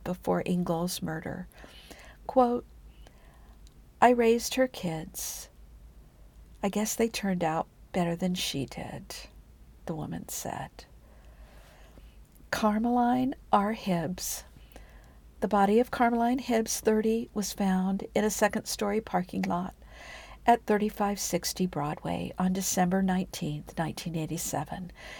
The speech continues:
She was clothed but missing her shoes. Police said Hibbs worked as a prostitute on Main Street. Her obituary said she attended Assumption Catholic Church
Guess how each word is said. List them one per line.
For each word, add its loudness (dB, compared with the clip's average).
She 2
was 2
clothed 4
but -2
missing -2
her -2
shoes. -6
Police 4
said 4
Hibbs 0
worked 2
as 0
a -2
prostitute -2
on 0
Main -4
Street. -8
Her 4
obituary 2
said -2
she 0
attended 0
Assumption -2
Catholic -4
Church -8